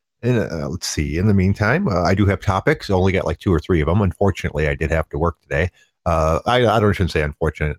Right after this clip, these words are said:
uh, unfortunately. I'm fortunate to have a job, uh, especially in these troubling times. And it wasn't a bad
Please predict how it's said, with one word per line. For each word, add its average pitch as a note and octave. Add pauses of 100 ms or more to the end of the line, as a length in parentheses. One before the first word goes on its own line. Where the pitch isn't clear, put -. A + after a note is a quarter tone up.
(120)
uh, D2
unfortunately. C#2+
I'm C#2+
fortunate -
to D2
have E2+
a C#2+
job, C#2 (520)
uh, B1
especially E2+
in D2+
these C#2+
troubling E2+
times. F2+ (320)
And D#4
it -
wasn't C3
a F2
bad E2+